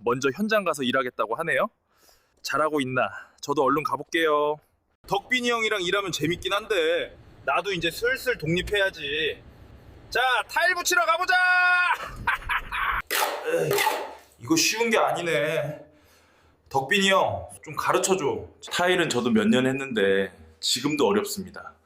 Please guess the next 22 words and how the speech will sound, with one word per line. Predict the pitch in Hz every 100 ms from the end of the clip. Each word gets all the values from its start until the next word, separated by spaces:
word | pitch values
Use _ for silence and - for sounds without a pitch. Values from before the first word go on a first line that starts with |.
| _ - _ _ -
침팬지가 | - 196 202 202 165 131
무슨 | 110 - 135
타일을 | - 185 175 156
배우냐고 | 120 113 104 98 95 92 85 78 110
욕도 | 120 143
많이 | 117 - 110
먹었어요. | 98 92 - 85 - - - - - -
<laughs> | - - - 202 196 -
옛날에는 | - 208 143 160 156 151 139 139 123 95 - - - -
학원 | 196 202 208 202 180 139
뭐 | 131 113
이런 | 113 117
거는 | 113 110 -
당연히 | 104 120 98
없잖아요. | - 107 98 87 107 80 - _ _ - - _ -
일 | 123 285
끝나고 | 185 190 190 147
와서 | 101 98 98 98 98 95 98 - _ -
계속 | - - 180 180 -
두 | - 123
시간씩 | 135 123 110
연습했어요. | 90 92 92 95 - 85